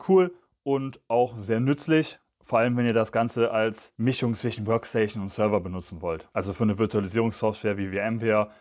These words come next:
Hyper-V und so weiter. Dann schauen wir uns auch nochmal die Rückseite an. Ihr seht, hier ist die Folie drauf.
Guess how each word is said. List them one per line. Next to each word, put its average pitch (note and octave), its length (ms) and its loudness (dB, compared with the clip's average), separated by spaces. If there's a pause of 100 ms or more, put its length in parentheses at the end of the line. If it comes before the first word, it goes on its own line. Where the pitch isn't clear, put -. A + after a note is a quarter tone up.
(120)
Hyper-V G#2+ 580 0
und A#2 140 -4
so G2+ 140 -2
weiter. F2+ 320 -2 (920)
Dann - 240 0
schauen E3+ 140 -6
wir - 20 -2
uns D#3+ 100 -2
auch D#3 60 6
nochmal C#3+ 220 2
die C3 60 2
Rückseite D#3 460 2
an. D3 160 0
Ihr A#2+ 80 -12
seht, A#2 280 -4
hier A#2+ 140 -8
ist - 120 -12
die A2+ 80 -12
Folie D3 400 -2
drauf. C3 480 2